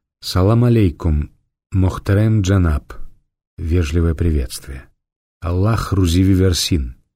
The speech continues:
Тоже что-то благожелательное. "Аллах сизден разы олсун". Что-то вроде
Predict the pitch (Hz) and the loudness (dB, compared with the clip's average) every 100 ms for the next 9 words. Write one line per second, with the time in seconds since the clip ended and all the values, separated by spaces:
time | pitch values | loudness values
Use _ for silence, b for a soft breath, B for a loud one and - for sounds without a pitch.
0 | _ _ _ _ _ _ _ _ 90 90 | _ _ _ _ _ _ _ _ -2 0
1 | 85 - 78 73 87 82 82 87 82 69 | -2 -4 -6 -4 -4 -2 0 0 0 -2
2 | - 64 62 - _ _ _ 92 104 117 | -8 -10 -10 -14 _ _ _ 0 2 0
3 | - 107 98 117 120 117 110 95 113 110 | 0 0 2 2 4 4 2 2 2 2
4 | - - 95 62 - _ _ _ _ _ | 0 0 0 0 -6 _ _ _ _ _
5 | _ _ _ - 87 80 85 80 80 | _ _ _ -6 -4 0 -2 0 -4